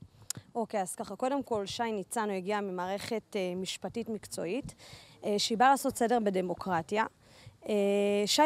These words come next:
כפרקליט מדינה עושה מלאכתו נאמנה. אה, אם בחרו, אם בחרו בו כפרקליט מדינה,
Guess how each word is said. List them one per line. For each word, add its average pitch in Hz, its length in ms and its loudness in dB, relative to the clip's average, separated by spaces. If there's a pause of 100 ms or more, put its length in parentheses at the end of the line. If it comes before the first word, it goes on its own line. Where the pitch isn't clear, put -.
כפרקליט 262 420 -2
מדינה 220 500 2
עושה 220 340 -2
מלאכתו 202 520 -2
נאמנה. 196 500 2 (540)
אה, 202 240 0
אם 320 160 4
בחרו, 262 340 0 (360)
אם 254 140 2
בחרו 254 260 0
בו 214 300 2
כפרקליט 196 680 -2
מדינה, 269 280 4